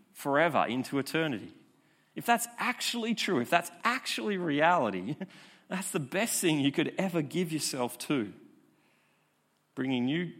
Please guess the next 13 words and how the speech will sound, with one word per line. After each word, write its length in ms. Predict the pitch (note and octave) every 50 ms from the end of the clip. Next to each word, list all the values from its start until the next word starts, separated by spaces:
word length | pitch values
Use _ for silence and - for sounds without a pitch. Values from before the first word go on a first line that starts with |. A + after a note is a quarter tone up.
| - - - _ _ _
eternal 680 | - - - - D#3+ D#3 D#3+ F3 E3+ F3 E3+ D#3+ D#3+ - -
worshippers 600 | - A2+ B2+ C#3 D3+ - - C3+ - C#3 B2 A2
of 180 | B2 G#2 G2+ F#2+
God 380 | - B2+ B2+ B2 G2+ F#2+ F#2
into 320 | - A2 A2 G#2+ - - A2+
existence 840 | G#2+ F#2+ F#2+ F#2+ G#2+ G#2+ G#2 - - F#2+ F2 D#2+ - - - - - _ _ _ _ _ _ _ _
through 160 | - - G2+
hearing 220 | G#2+ A#2 A#2+ A#2 G#2+
the 60 | G2+
good 280 | G2 F#2+ A2+ C3 C3
news 240 | A#2 G#2+ G2+ F#2+ F2+
about 260 | G2 F2+ F#2+ F#2+ F#2+
Jesus. 560 | - - A#2 B2 B2+ A#2 - - - - -